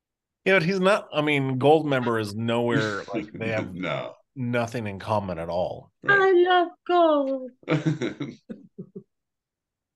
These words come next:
Speaker 1: I wanna be, like, an honorable mention was the next movie after Goldfinger.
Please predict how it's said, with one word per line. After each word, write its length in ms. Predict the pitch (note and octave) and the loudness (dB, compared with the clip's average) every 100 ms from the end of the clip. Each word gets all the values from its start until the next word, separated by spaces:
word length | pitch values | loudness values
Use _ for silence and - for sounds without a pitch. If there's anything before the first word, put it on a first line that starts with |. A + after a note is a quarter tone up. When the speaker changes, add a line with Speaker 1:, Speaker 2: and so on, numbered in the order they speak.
| _ - | _ 2
Speaker 1:
I 80 | |
wanna 260 | E3 G#3 F#3+ | 6 6 6
be, 160 | E3 D3+ | 4 4
like, 240 | C#3+ C#3+ C#3+ | 2 0 -4
an 100 | C#3 | -2
honorable 380 | D3+ D#3+ D3 | 0 2 2
mention 440 | C3+ C#3 D#3 C3+ B2 | 2 -2 -4 -6 -2
was 380 | A#2+ A#2 A2 - | -2 -2 -4 -6
the 100 | A#2 | -6
next 420 | A2 C3+ - - | -4 -6 -6 -4
movie 260 | B2 A2+ G#2+ | -4 -4 -2
after 300 | A#2+ G2+ G#2 | -4 -4 -6
Goldfinger. 540 | G2 F#2 G2+ F2 E2+ | -6 -6 -8 -8 -10